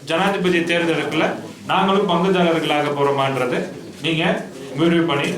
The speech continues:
தெரிஞ்சுக்கணும். அதே நேரம் எங்களை பொறுத்த வரைக்கும் அமைச்சர் ஜீவன் தொண்டமான் அமைச்சர் அவர்கள் மூலமா நாங்க இங்க புசலா பகுதிகளுக்கு பல வேலை திட்டங்களை செஞ்சுட்டு வரோம்.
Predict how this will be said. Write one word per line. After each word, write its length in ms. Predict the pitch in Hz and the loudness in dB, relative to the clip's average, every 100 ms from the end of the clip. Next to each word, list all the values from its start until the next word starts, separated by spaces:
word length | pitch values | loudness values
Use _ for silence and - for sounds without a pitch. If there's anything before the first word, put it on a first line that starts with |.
| - - - - | -6 -12 -14 -4
தெரிஞ்சுக்கணும். 480 | 170 165 127 - - - - | 0 0 0 -2 -8 -12 -8
அதே 100 | 147 196 | -2 2
நேரம் 200 | 208 208 | 2 2
எங்களை 180 | 190 220 185 | 2 2 4
பொறுத்த 220 | 208 208 196 | 2 2 0
வரைக்கும் 260 | 196 190 196 | 0 0 0
அமைச்சர் 320 | 185 185 180 | 0 0 0
ஜீவன் 240 | 190 190 185 | 2 2 2
தொண்டமான் 400 | 180 175 175 170 160 - - - | 2 2 2 -2 -6 -12 -10 -2
அமைச்சர் 340 | 175 208 214 190 | 2 4 4 4
அவர்கள் 300 | 180 175 165 | 2 2 2
மூலமா 280 | 170 160 185 - - - - - | 2 2 0 -4 -12 -20 -14 -4
நாங்க 200 | 196 233 220 | 0 2 0
இங்க 140 | 214 196 | 0 0
புசலா 300 | 180 180 226 220 214 | 2 2 4 4 2
பகுதிகளுக்கு 520 | 202 185 190 185 180 285 302 - - | 2 0 2 0 0 -6 -8 -12 -4
பல 100 | 175 208 | 0 2
வேலை 160 | 196 208 208 | 4 4 2
திட்டங்களை 360 | 180 175 175 - - - | 2 0 2 0 -2 -4
செஞ்சுட்டு 280 | 185 180 - | 2 2 4
வரோம். 220 | 123 - | 0 -2